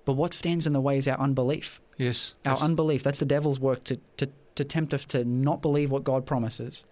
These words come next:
Speaker 2: That's
Speaker 1: God
Speaker 2: right.
Speaker 1: says, "I've got enough grace, enough power, enough goodness to transform your life." That old temptation that you've been battling with, "Let me take control and I will,"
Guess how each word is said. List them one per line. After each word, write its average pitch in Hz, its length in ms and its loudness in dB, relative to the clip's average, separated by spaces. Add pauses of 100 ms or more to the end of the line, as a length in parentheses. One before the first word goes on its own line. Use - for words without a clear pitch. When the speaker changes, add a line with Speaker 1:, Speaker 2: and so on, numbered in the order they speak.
(100)
Speaker 2:
That's - 100 -4
Speaker 1:
God 151 100 2
Speaker 2:
right. 151 100 2
Speaker 1:
says, 135 180 0
"I've 143 160 0
got 147 120 2
enough 127 280 0
grace, 139 500 -2 (480)
enough 131 320 -2
power, 160 580 -2
enough 127 320 -2
goodness 143 420 0
to 123 100 -4
transform 151 800 -2
your 123 100 0
life." 131 480 -2 (720)
That 143 140 2
old 143 240 2
temptation 151 540 2
that 139 100 -2
you've 135 80 2
been 127 140 2
battling 135 360 2
with, 113 220 -2 (440)
"Let 151 220 0
me 165 140 2
take 151 260 -2
control 131 520 0 (100)
and 123 180 -2
I 135 220 0
will," 120 260 -2